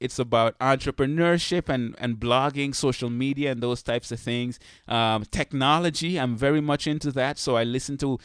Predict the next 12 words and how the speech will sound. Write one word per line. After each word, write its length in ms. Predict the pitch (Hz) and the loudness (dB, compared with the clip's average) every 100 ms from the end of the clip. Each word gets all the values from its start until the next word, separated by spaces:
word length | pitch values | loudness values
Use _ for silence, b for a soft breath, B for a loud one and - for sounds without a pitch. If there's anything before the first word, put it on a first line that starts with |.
| b | b
one 320 | - 120 139 143 | -2 2 2 2
particular 520 | 165 - 127 131 127 | -2 -2 -4 0 -2
podcast 640 | - 117 120 117 107 - - | 0 -2 -2 -2 -4 -4 -6
on 220 | 123 123 | -4 -4
technology. 640 | - 123 110 98 98 98 | -6 -8 -6 -6 -6 -8
And 120 | 120 | -4
I'll 100 | 208 | -4
talk 240 | 262 202 196 | 0 0 0
about 180 | 180 135 | -2 -2
the 60 | |
podcast 560 | - 131 123 147 127 - | 0 0 2 2 0 0
that 160 | 107 | -6